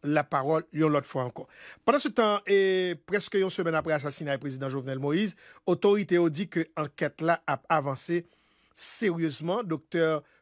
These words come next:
Claude Joseph, Premier ministre là, bay yon point de presse hier parce qu'il dit la kembe, la kembe, la permanence, côté que la, euh, était en communication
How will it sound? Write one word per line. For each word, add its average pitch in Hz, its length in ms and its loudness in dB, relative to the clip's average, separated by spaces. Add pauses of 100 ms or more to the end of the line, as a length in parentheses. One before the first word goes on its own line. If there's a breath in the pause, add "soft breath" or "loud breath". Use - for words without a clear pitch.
(120)
Claude 202 160 2
Joseph, 175 380 2
Premier 170 260 2
ministre 156 340 -4
là, 202 160 2
bay 156 340 2
yon 151 280 -4
point 160 180 -6
de 156 80 -2
presse 151 340 -6 (320 soft breath)
hier 165 200 0
parce 151 160 -4
qu'il 156 180 -4
dit 147 160 -6
la 151 100 -2
kembe, 151 380 -8 (120)
la 143 220 -4 (140)
kembe, 147 220 -8
la 139 200 -8 (160)
permanence, 151 800 -2 (300 soft breath)
côté 160 260 -4
que - 140 -4
la, 151 200 0 (200)
euh, 143 440 -4
était 156 280 -2
en 147 80 -4
communication 175 760 -2